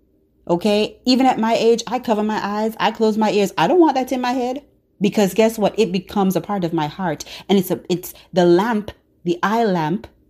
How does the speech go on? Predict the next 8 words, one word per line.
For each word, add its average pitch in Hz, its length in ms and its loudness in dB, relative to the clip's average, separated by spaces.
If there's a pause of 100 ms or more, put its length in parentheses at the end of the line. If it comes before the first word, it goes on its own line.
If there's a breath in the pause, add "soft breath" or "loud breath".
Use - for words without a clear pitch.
(400)
If 170 120 -2
it's 208 140 -2
looking 208 220 0
at 156 120 -2
darkness, 180 680 -2 (320)
negativity, 190 960 0 (540)
guess 233 280 2
what? 240 320 -6